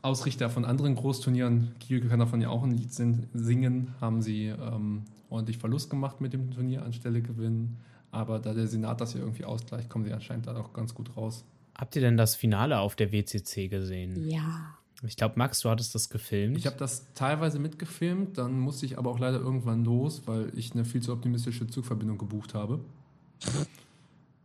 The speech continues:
Speaker 1: Ähm, und deswegen konnte ich dann, ich glaub, die letzten zwei Sätze nicht mehr sehen.
Speaker 3: Also, ich hab Finale geguckt und ich fand das sehr cool.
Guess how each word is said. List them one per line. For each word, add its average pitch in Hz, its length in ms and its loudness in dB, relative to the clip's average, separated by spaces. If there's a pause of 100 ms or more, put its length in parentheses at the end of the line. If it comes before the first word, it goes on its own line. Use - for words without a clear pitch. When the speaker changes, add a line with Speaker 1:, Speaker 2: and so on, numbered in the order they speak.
Speaker 1:
Ähm, 120 520 6
und 120 280 0
deswegen 123 480 2
konnte 123 300 0
ich 117 140 0
dann, 113 560 2
ich 117 140 -8
glaub, 110 300 -4
die 117 80 0
letzten 117 340 2
zwei 113 180 0
Sätze 107 320 -2
nicht 107 240 -2
mehr 104 140 -2
sehen. 107 340 -2 (260)
Speaker 3:
Also, 233 300 4 (160)
ich 262 180 0
hab 285 120 0
Finale 240 400 6
geguckt 240 480 4
und 233 160 0
ich - 140 -4
fand 226 180 -2
das 214 160 0
sehr 185 480 4 (180)
cool. 208 320 0